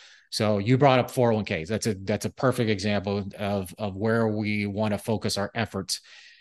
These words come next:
in thinking about, okay, if I'm putting money into my four oh one K, that's great. It saves me taxes today. But Uncle Sam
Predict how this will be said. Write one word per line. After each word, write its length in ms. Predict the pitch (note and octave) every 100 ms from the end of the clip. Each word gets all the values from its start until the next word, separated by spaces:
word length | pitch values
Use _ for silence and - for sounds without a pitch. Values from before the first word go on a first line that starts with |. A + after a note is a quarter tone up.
| -
in 120 | A2 -
thinking 260 | B2 A#2
about, 180 | G#2 F#2+
okay, 140 | A2
if 100 | G2+
I'm 220 | A2+ D3+ -
putting 280 | F3 D3
money 280 | B2 A#2+ A2+
into 180 | G#2+ G#2
my 140 | G#2+
four 240 | - G#2 F#2+
oh 60 |
one 80 | F#2
K, 200 | E2+ D#2+ _ -
that's 200 | G#2 -
great. 260 | G#2+ E2+
It 100 | F#2
saves 380 | - C3 B2+ B2+
me 100 | A#2
taxes 460 | - A2 G#2 G2 -
today. 320 | G2 D#2 C2+ _ _ _ _ _ _ _ _ _ - -
But 220 | G2 A#2+
Uncle 260 | B2+ - G2+
Sam 480 | - G3 G#2+ A#2+